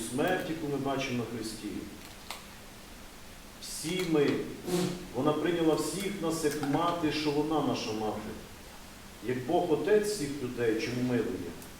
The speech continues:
а вона стала матір'ю всіх людей біля Христа. І вона по-іншому на це подивилась, що будуть люди спасатись через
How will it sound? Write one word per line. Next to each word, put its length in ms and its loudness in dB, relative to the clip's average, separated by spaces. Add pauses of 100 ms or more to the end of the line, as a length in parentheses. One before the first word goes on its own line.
(480)
а 60 0
вона 260 4
стала 420 4 (100)
матір'ю 600 2
всіх 260 -2 (120)
людей 300 6
біля 240 0
Христа. 420 -6 (1300)
І 60 2
вона 160 4
по-іншому 800 2
на 80 -2
це 80 -2
подивилась, 800 2 (540)
що 200 0
будуть 440 -2
люди 260 4
спасатись 1000 -2
через 220 0